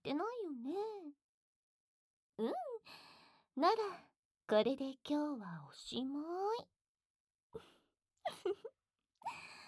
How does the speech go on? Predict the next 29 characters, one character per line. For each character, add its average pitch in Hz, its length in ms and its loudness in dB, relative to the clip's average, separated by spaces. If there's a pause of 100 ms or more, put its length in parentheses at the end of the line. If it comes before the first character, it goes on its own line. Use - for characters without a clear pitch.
(840)
す - 240 -10
っ 190 140 -8 (420)
ご - 200 -10
く - 200 -2
辛 285 300 -4
そ 330 180 -4
う 349 60 0
な 311 160 -4
顔 233 260 -6
し - 160 -16
ち - 80 -8
ゃ 214 60 -4
っ - 20 -6 (220)
て。 240 100 -10 (1500)
お 190 200 2
目 208 180 2
目 208 160 -2
が 165 240 -14 (100)
ト - 200 -6
ロ 160 160 0
ッ - 40 -8 (320)
ト 226 120 -8
ロ 269 60 -8 (180)
で。 - 200 -14 (1700)
ダ 180 220 2
メ 180 180 0
で 269 140 -2
し - 180 -16
ょ？ 190 60 -6